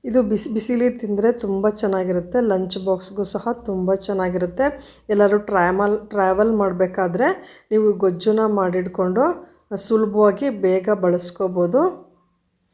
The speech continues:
ಹಾಗೆ ಗೊಜ್ಜು ಅನ್ನನ ಕಲಸ್ಕೊಂಡ್ರೆ ತುಂಬ ಸಮಯನೂ ಕೆಡೋದಿಲ್ಲ. ಇದು ಗೊಜ್ಜನ್ನ ಚೆನ್ನಾಗಿ ಕುದಿಸಿರೋ ಕಾರಣ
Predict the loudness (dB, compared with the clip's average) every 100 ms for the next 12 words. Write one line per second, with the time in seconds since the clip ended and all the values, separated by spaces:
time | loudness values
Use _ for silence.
0 | _ _ _ 0 2 4 6 4 4 2
1 | 2 2 2 0 0 0 2 0 -2 2
2 | 2 2 -2 0 0 0 0 2 0 2
3 | 0 -2 0 0 2 2 2 2 2 2
4 | 0 0 -2 -2 -2 -2 -2 -8 -20 _
5 | -4 0 2 0 0 -4 -6 -6 0 2
6 | 2 0 0 2 2